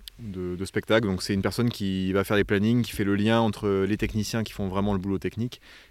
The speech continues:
et les artistes qui, eux, ont des vi-, une vision, ont, euh, voilà,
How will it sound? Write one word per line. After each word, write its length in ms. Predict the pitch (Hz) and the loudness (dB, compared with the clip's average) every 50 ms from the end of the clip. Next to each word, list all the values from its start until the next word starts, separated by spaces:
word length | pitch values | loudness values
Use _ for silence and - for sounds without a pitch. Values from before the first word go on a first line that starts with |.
| - | -4
et 180 | - 107 113 117 | 2 6 8 8
les 160 | 107 107 95 | 8 8 6
artistes 380 | 98 90 - - 123 120 - - | 4 -2 -2 -4 -4 -4 -4 -8
qui, 240 | - - 101 - - | -8 -6 -6 -4 0
eux, 260 | 107 110 110 113 113 | 2 4 4 4 4
ont 180 | 104 98 95 95 | 4 2 0 0
des 100 | 95 95 | 0 -2
vi-, 160 | 90 95 92 | -4 -4 -6
une 160 | 90 92 92 | -4 -4 -4
vision, 300 | 90 95 98 90 95 104 | -4 -4 -4 -2 -2 0
ont, 400 | 107 110 113 110 104 98 95 95 92 | 0 2 2 0 0 0 0 0 0
euh, 340 | 90 87 87 87 90 90 92 - | 0 0 -2 -4 -6 -8 -10 -10
voilà, 300 | - 95 98 95 95 | -8 -6 -6 -6 -6